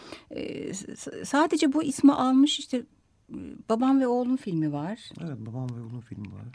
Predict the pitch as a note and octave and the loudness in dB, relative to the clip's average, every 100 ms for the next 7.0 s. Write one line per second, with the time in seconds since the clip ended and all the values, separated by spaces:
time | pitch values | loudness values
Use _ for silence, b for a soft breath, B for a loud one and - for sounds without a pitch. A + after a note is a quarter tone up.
0 | - - A3 B3 A3 G3+ A3+ G#3+ C4+ - | -16 -2 2 4 4 2 -2 0 0 0
1 | - A3 A3+ A3 C4+ F#3 - - - E3 | 0 4 4 4 0 0 -6 -10 -8 -8
2 | F#3+ _ _ C#3 B2+ - - F3 - E3 | -8 _ _ -12 -10 -10 -12 -12 -8 -6
3 | F3 - A3+ - E3 D3+ D3 D3+ A3+ G3+ | -4 -2 -2 -2 0 2 4 2 0 -4
4 | B3 - A#2 G#2 G#2+ - G#2+ G2 F#2 E2 | -6 -8 -10 -8 -10 -10 -10 -12 -12 -12
5 | D2+ - G2 F#3+ F3+ F3 E3+ E3 E3+ A3+ | -12 -6 0 2 2 4 4 2 2 0
6 | F4 B B B B B - - - | -2 B B B B B -8 -8 -8